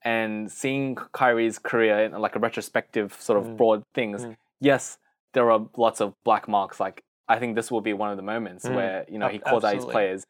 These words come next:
Speaker 1: and like you said, Dion Wade is fighting,
Speaker 2: Yeah.
Speaker 1: and the Cleveland Cavaliers for, like, season after season after season,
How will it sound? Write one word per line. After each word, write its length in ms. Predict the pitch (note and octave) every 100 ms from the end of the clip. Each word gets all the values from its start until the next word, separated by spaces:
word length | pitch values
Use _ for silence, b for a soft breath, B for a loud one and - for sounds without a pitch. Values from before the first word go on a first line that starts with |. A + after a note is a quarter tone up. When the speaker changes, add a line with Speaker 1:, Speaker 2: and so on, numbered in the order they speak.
| _ -
Speaker 1:
and 100 | G#2
like 100 | G2+
you 80 |
said, 220 | G2+ G2+ F2+
Dion 280 | G#2+ G#2+
Wade 200 | G2 G2
is 100 | G2
fighting, 480 | - G2 G2+ F#2 F#2 _ -
Speaker 2:
Yeah. 140 | A2
Speaker 1:
and 100 | A2+
the 60 | A2
Cleveland 320 | B2 A2+ A2
Cavaliers 360 | A2 G#2+ G#2+ -
for, 160 | G2+
like, 260 | G2 G2 -
season 380 | - A#2+ A#2 A2
after 200 | G2+ G#2
season 300 | A2 A2 G#2
after 160 | G2+
season, 480 | F#2+ A2+ G#2+ G#2 G2+